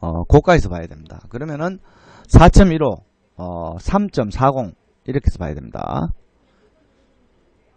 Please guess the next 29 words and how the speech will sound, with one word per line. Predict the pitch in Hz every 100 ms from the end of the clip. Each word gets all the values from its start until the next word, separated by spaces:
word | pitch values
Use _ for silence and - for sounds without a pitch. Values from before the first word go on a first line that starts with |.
| _ _ _ _ _ _ _ _ _ _ _ _
자, | - 147
그렇게 | 123 180 -
보고 | 151 151
오늘 | 165 135
매매를 | 160 156 127 143
시작하도록 | 143 151 147 123 131 127 98
하겠습니다. | 104 - 123 113 85 78
아, | 69 90 78
커피 | - 135
하나 | 127
먹고 | 123 143 - 95 101 101
지금 | 101 113
삼 | 113 170 170
분인데 | 156 120 113
칠 | - -
분 | 190
남았습니다. | 160 104 - - - _ _ _ _ _ _
어, | - - -
같이, | - - 131 131 139 -
어, | 95 101
시장을 | - 151 165 135
보면서, | 170 151 113 107 110 85
어, | 127 - - - - - 101 _ _ _ _ _ -
매매 | 127 127
대응을 | 110 127 113
하도록 | 92 104
하겠습니다. | 85 85 90 87 82 _ _ _ _
과연 | - 127 165
시가가 | 160 - 160 117 107 143